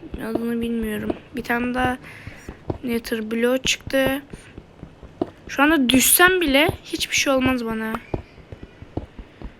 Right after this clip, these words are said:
Şu anda harbiden düşsem bile hiçbir şey olmaz çünkü <gasps> bu kılıç oyunda yok. Bu ne? Dur,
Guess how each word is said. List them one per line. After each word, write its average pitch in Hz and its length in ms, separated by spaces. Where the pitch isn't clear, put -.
Şu - 220
anda 320 200
harbiden 320 600
düşsem 349 500
bile 320 120
hiçbir - 480
şey 285 220
olmaz 277 420
çünkü 285 280
<gasps> - 840
bu 285 120
kılıç 381 360
oyunda 320 360
yok. 359 580
Bu 320 260
ne? 349 180
Dur, 254 200